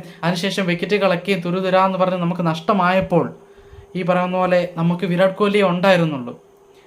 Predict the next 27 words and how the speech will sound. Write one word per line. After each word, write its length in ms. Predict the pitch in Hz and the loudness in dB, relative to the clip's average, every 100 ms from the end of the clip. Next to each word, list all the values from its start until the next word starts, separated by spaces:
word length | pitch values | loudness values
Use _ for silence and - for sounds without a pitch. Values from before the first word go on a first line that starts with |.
| _ | _
രോഹിത് 180 | 165 180 | 0 2
ശർമ്മ 260 | 175 175 180 | 2 2 2
പറഞ്ഞത് 360 | 165 170 180 | 2 0 0
അക്ഷരാർത്ഥത്തിൽ 800 | 165 165 190 180 175 175 180 170 165 - - 160 | 0 0 0 0 0 -4 -4 -4 -6 -14 -10 -4
നടന്ന 720 | 160 160 180 196 190 160 165 | 0 2 2 4 2 2 -2
പോലെ 320 | 170 180 165 | 2 2 2
തന്നെ 340 | 165 175 147 160 - - _ | 2 0 -2 -6 -18 -20 _
വിരാട് 260 | 170 180 180 | -2 -2 0
കോഹ്ലി 400 | 208 202 190 - 175 | 2 2 2 -4 -4
പിന്നീട് 260 | 175 190 | -2 0
നമ്മളെ 480 | 180 180 196 202 180 | 0 2 4 4 2
ശരിക്കും 320 | - 180 185 185 | -2 -4 -2 -2
പറഞ്ഞാൽ, 340 | 185 185 190 - - - - | -2 -4 -6 -8 -18 -10 -6
ശരിക്കും 280 | 185 220 | -4 0
പറഞ്ഞാൽ 360 | 208 208 208 202 | 0 0 -2 -2
ഈ 160 | 208 214 | 0 2
ഒരു 80 | |
വേൾഡ് 220 | 208 196 196 | 2 0 -2
കപ്പിൽ 300 | 214 220 196 | -4 -2 0
നമ്മൾ 460 | 196 220 196 185 - - - - - | 0 2 4 2 -2 -18 -20 -20 -6
ഏറ്റവും 480 | 180 190 - 285 240 | -6 -6 2 4 4
ആവശ്യമുള്ള 520 | 220 233 240 220 214 | 2 0 -2 -2 -2
ഒരു 100 | 196 | 0
ഘട്ടത്തിൽ, 560 | 180 175 196 185 165 - - - - - | 0 0 0 -2 -4 -8 -14 -20 -20 -4
ആ, 60 | 170 165 160 147 - | 0 2 0 -4 -4
നമ്മൾ 260 | 170 180 180 | -2 2 2
അദ്ദേഹം, 400 | 180 185 180 | 4 2 2